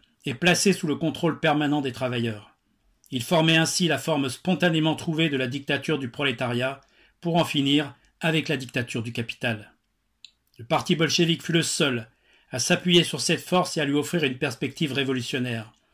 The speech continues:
et cela contribua grandement à asseoir son crédit au sein du prolétariat des villes,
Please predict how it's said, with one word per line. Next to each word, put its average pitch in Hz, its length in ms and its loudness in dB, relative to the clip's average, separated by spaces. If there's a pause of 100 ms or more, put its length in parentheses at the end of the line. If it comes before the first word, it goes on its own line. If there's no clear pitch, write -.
(260)
et 156 40 -6
cela 170 280 4
contribua 151 560 0
grandement 143 580 0 (320)
à 147 120 0
asseoir 147 320 0
son 180 180 2
crédit 160 320 2
au 139 60 2
sein 143 180 0
du 131 120 -4
prolétariat 147 520 0
des 120 120 2
villes, 123 320 -4